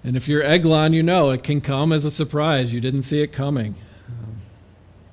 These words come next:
and no matter what you do, right, you can't put Humpty Dumpty back together again. So if you stick him with a sword,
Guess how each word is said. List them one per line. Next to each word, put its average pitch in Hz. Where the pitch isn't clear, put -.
and 120
no 127
matter 143
what 165
you 185
do, 156
right, 135
you 139
can't 165
put 156
Humpty 156
Dumpty 147
back 135
together 127
again. 110
So -
if 120
you 131
stick 131
him 139
with 131
a 123
sword, 120